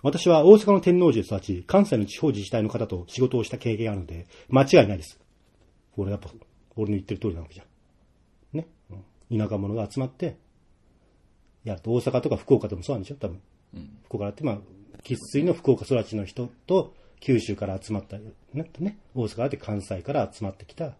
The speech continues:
Speaker 1: 生粋の大阪育ちの人は違う人たちの、がワイワイね、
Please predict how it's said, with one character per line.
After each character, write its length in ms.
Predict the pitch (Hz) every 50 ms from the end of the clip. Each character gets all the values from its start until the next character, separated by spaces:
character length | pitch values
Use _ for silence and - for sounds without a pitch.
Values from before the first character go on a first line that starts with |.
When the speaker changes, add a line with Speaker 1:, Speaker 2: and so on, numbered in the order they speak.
| _ _ _ _ _
Speaker 1:
生 100 | - 120
粋 300 | - - - - 120 101
の 80 | 117 117
大 60 | 117
阪 240 | - - 127 - 165
育 40 | 170
ち 60 | - 180
の 40 | 180
人 180 | 170 - 208
は 60 | 190
違 320 | - - - 196 208 214 226
う 40 | 214
人 100 | 214 -
た 100 | - 190
ち 160 | - - -
の、 140 | 196 202 202 - _ _ _ _ _ _ - - _ _ _ _ _
が 100 | 139 120
ワ 140 | 113 120 107
イ 80 | 101
ワ 100 | 95 90
イ 60 | 90 92
ね、 160 | 135 165